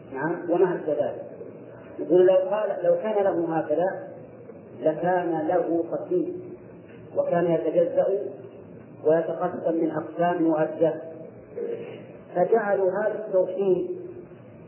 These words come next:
وش، وش، وش يتضمن؟ يتضمن إنكار الصفات التي وصف الله به بها نفسه، كذلك وا-، واحد بصفاته لا شبيه له، هذا أيضا قاصر،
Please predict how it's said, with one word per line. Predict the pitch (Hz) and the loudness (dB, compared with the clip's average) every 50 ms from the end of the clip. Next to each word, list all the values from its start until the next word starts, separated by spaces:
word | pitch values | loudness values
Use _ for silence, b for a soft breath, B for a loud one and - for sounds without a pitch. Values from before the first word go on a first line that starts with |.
| - - - | -12 -8 -6
وش، | 170 - - - 175 | -6 -6 -6 -4 -2
وش، | 190 170 - - 202 185 - 160 180 196 - - - - 175 185 180 180 180 | -2 0 2 4 4 4 4 4 4 4 4 4 2 0 0 0 0 0 0
وش | 180 175 | -2 0
يتضمن؟ | 180 175 165 - 160 165 165 170 165 170 160 156 156 165 170 180 - - - - - - - - - - - - - - - - - - - | 2 2 2 2 2 2 2 2 2 2 4 2 2 2 0 -2 -4 -6 -10 -12 -14 -14 -16 -18 -18 -18 -18 -18 -18 -18 -18 -18 -12 -2 0
يتضمن | 156 156 170 170 170 185 202 214 208 - 220 226 220 - - 196 | 2 2 4 4 4 4 4 2 0 0 0 0 -2 -2 -2 0
إنكار | 185 180 - - 220 240 233 214 196 160 | 0 0 2 2 2 2 2 0 0 -2
الصفات | - - 185 175 180 180 165 - | -4 -4 -2 0 0 0 0 -2
التي | 170 165 165 160 165 165 | -2 -2 -2 -2 0 2
وصف | 160 156 151 156 143 147 | 2 2 2 0 0 0
الله | 151 156 143 - - 151 | 2 2 0 0 -2 -4
به | 156 - 156 156 156 - - - - - - - - - - - | -2 2 2 2 2 2 -2 -6 -8 -10 -14 -14 -14 -14 -4 0
بها | 160 156 156 - | 2 2 2 2
نفسه، | 175 175 - - - - - - - - - - - - - - - - - - - - - - - - - - - - - - - - - | 2 0 0 0 0 0 0 0 -4 -10 -12 -16 -16 -18 -18 -18 -18 -20 -20 -18 -18 -20 -20 -18 -18 -20 -20 -20 -20 -20 -20 -20 -20 -12 -4
كذلك | 165 170 170 202 214 208 214 196 - 180 | 2 4 4 4 4 4 2 0 0 2
وا-، | 196 202 202 202 - 185 | 2 2 2 2 2 2
واحد | 185 196 208 190 - - | 2 2 2 0 0 -2
بصفاته | 202 202 180 180 175 175 175 185 190 202 - | -2 0 0 0 0 0 0 0 0 0 2
لا | 180 190 190 196 185 - | 2 2 2 2 2 0
شبيه | - 165 165 175 160 - | 0 -4 -4 -4 -2 0
له، | - - - - - - - - - - - - - - - - - - - - - - - - - - - - - - - - - - - - - - - | 0 -2 -2 -4 -8 -12 -14 -14 -16 -16 -16 -16 -16 -16 -14 -14 -12 -12 -12 -12 -14 -14 -16 -18 -18 -18 -18 -18 -18 -18 -18 -18 -18 -18 -18 -18 -14 -6 -2
هذا | 180 190 185 185 180 | 0 2 4 4 6
أيضا | 185 190 190 185 | 6 4 4 2
قاصر، | 180 185 190 202 214 196 - - - - | 0 0 -2 -2 -4 -4 -4 -4 -6 -8